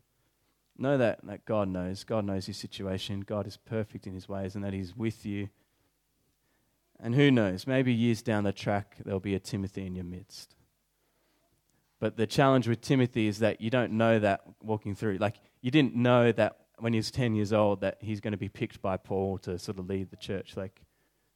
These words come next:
you don't know that until you get to the end of the road and you see what God has done. So stay faithful, hold on to God.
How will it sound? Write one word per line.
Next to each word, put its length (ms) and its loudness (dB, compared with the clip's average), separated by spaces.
you 80 -4
don't 160 2
know 220 4
that 120 2
until 220 -4
you 80 -2
get 160 -4
to 100 -10
the 80 -2
end 140 0
of 80 -4
the 80 -2
road 340 0
and 140 -10
you 80 -6
see 420 -4
what 140 -20
God 200 -10
has 140 -12
done. 240 -10
So 220 -6
stay 360 -2
faithful, 540 -10
hold 280 -4
on 140 -6
to 180 -12
God. 280 -18